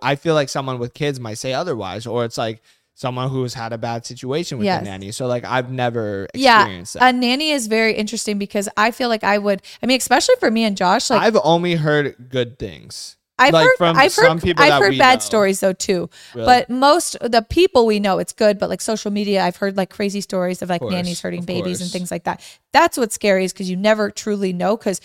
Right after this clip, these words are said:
Speaker 2: if you're leaving your kid alone with someone, you have to have such good trust in that
Speaker 1: Yeah.
Speaker 2: person to really know their character. Because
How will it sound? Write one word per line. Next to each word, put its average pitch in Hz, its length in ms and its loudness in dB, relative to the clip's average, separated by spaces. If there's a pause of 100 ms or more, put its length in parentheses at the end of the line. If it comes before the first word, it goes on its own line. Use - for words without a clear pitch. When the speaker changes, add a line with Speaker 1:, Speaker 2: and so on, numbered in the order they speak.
(200)
Speaker 2:
if - 80 -12
you're 226 140 2
leaving 226 320 -2
your 202 80 -2
kid 208 220 -2
alone 190 340 0
with 202 160 0
someone, 226 340 -2 (240)
you 220 160 0
have 226 220 2
to 214 80 -2
have 196 160 -2
such - 320 -2
good 196 160 -4
trust 185 320 -4
in 202 60 -6
that 180 100 -4
Speaker 1:
Yeah. - 80 -6
Speaker 2:
person 202 240 -4
to 185 40 -6
really 185 220 -2
know 185 140 -2
their 180 120 -4
character. 185 460 -4
Because 190 400 -6